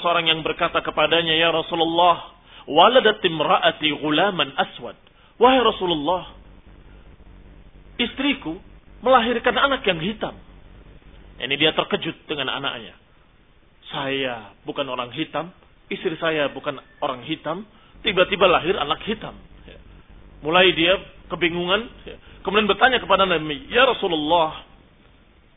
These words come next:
wahai Rasulullah, waladat imra'ati ghulaman aswad." Istriku melahirkan anak yang hitam. Bagaimana ini?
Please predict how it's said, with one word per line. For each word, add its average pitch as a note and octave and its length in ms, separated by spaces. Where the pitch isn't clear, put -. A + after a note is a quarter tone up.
wahai F3 580
Rasulullah, C#3+ 800
waladat B3+ 520
imra'ati F#3 920
ghulaman F3 520
aswad." G#3+ 400
Istriku C4 520
melahirkan A#3+ 640
anak F#3+ 320
yang C4+ 100
hitam. D#3+ 580
Bagaimana B3+ 380
ini? C#3 200